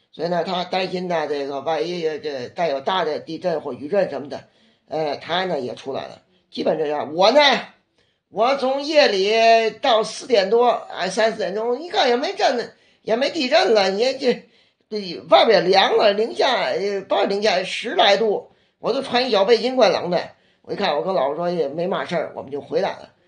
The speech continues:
基本就是这个状况啊，我给大家报个平安，呃，没啥大问题。房子呀，我这也没，没有倒，也啥都没有啊。南边儿这个比较厉害啊，有，有，有朋友可以看一下南边儿那些视频。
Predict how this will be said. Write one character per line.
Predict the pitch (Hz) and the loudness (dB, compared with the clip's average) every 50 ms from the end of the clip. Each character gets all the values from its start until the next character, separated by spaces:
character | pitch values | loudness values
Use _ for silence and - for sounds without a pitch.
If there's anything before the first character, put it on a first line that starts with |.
| _ _ _ _ _ | _ _ _ _ _
基 | - 320 370 | -4 0 0
本 | 202 - 156 | 0 0 -2
就 | 175 | -2
是 | - 160 151 | -4 -4 0
这 | 160 160 | 2 2
个 | 151 143 | 2 2
状 | - 160 147 143 | 0 -2 -2 -2
况 | 139 107 - - _ | -4 -8 -12 -12 _
啊， | - 147 131 | -8 -6 -6
我 | 131 135 160 | -6 -6 -4
给 | 180 | 0
大 | 214 196 190 | 0 2 4
家 | 202 214 214 - - _ | 2 2 2 -2 -2 _
报 | 339 - - | 0 2 2
个 | 147 | 0
平 | - - - 180 | -6 -8 -8 -4
安， | 190 202 226 - - - _ _ _ _ _ _ | -2 -2 -2 -2 -6 -14 _ _ _ _ _ _
呃， | - 139 135 | -6 -6 -4
没 | 147 175 196 | -2 -2 -2
啥 | 196 - 180 190 | -2 -2 -2 0
大 | 190 226 202 156 | 0 0 0 0
问 | 147 139 - | -2 -4 -6
题。 | - 117 117 - - | -10 -12 -16 -12 -6
房 | - 147 165 220 247 | -2 0 0 0 2
子 | 240 196 | 2 2
呀， | 165 147 123 | 2 2 0
我 | 113 120 127 | -2 -4 -2
这 | 165 180 | 0 2
也 | 175 175 | 2 2
没， | 165 180 185 202 196 175 151 | 2 0 0 0 -2 -4 -6
没 | - 160 185 | -6 -2 -2
有 | 180 190 185 | -2 -2 -2
倒， | 185 - - - 131 160 | -4 -8 -8 -4 -2 -2
也 | 151 147 | -2 -2
啥 | 151 - 165 196 269 277 | -2 -2 -2 0 2 2
都 | 240 | 2
没 | 220 196 156 | 2 2 2
有 | 147 170 170 - - _ | 2 0 0 -4 -10 _
啊。 | _ 208 214 202 - - - _ _ _ _ _ _ _ | _ 0 2 2 0 -4 -12 _ _ _ _ _ _ _
南 | - 170 175 190 196 240 294 | -10 -2 2 2 2 4 4
边 | 302 294 285 | 4 4 6
儿 | 277 277 277 262 | 6 6 4 6
这 | 240 208 196 - | 6 4 2 2
个 | 165 170 170 160 156 151 | 2 2 4 4 4 2
比 | - 170 170 | 0 -2 0
较 | 175 165 165 | 2 2 2
厉 | 165 165 151 | 2 0 -2
害 | - 131 - - - | -4 -4 -10 -10 -8
啊， | - 131 139 131 120 107 | -6 -4 -4 -2 -4 -4
有， | 98 104 120 127 139 147 147 156 | -6 -6 -6 -6 -6 -4 -4 -2
有， | 160 160 156 160 160 156 - - _ _ _ _ _ | -2 0 0 0 -2 -4 -10 -16 _ _ _ _ _
有 | - 156 156 | -6 -6 -4
朋 | 147 180 180 | -2 -2 0
友 | 185 185 165 | 0 0 0
可 | - 196 | 0 -4
以 | 170 156 147 | -4 -4 -6
看 | - - 175 151 | -4 -2 -2 0
一 | 165 | 0
下 | 170 135 | -2 -2
南 | 135 147 151 165 | -2 -4 -4 -2
边 | 180 175 | -2 -2
儿 | |
那 | 170 160 | -2 -2
些 | 127 151 151 | -4 -4 -8
视 | 151 - 151 | -8 -10 -12
频。 | 143 - 131 139 - | -10 -10 -10 -12 -12